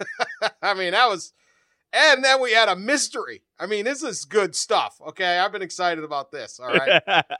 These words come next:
Speaker 2: Yeah, why did we
Speaker 1: Mystery.
Speaker 2: lead with this, Dan?
Speaker 1: I
Speaker 2: Now
Speaker 1: don't
Speaker 2: I'm kinda
Speaker 1: know.
Speaker 2: surprised.
Speaker 1: I'm trying to be reasonable. Let's get down.
Speaker 2: <laughs>
Speaker 1: Now you're gonna hear some excitement in my voice.
Speaker 2: <laughs>
Speaker 1: So there was a mystery man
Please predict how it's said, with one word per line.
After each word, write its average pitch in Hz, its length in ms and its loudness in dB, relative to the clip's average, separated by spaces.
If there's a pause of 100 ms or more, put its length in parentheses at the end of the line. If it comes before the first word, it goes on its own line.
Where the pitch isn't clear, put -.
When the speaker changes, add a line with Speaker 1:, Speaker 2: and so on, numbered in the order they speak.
(840)
Speaker 2:
Yeah, 185 460 -2
why 196 100 8
did 262 140 6
we 202 80 8
Speaker 1:
Mystery. 175 180 6
Speaker 2:
lead 226 140 6
with 170 160 4
this, 139 240 2
Dan? 120 320 4
Speaker 1:
I 220 60 2
Speaker 2:
Now 220 80 4
Speaker 1:
don't 208 100 4
Speaker 2:
I'm 151 80 -2
kinda 165 200 4
Speaker 1:
know. 156 60 0 (100)
Speaker 2:
surprised. 160 500 8
Speaker 1:
I'm 185 40 -2
trying 165 200 -2
to - 20 -16
be 156 80 0
reasonable. 175 600 -4
Let's 208 220 -4
get 233 200 -2
down. 214 340 4 (140)
Speaker 2:
<laughs> 175 140 -2
Speaker 1:
Now 269 200 6
you're 294 80 4
gonna 277 160 2
hear 240 160 2
some 208 100 -10
excitement 214 600 -4
in 156 40 -8
my 147 140 -8
voice. 135 440 -14 (580)
Speaker 2:
<laughs> 220 100 4 (3000)
Speaker 1:
So 233 260 0
there 226 140 6
was 202 140 2
a 190 80 2
mystery 233 520 2
man 165 520 -4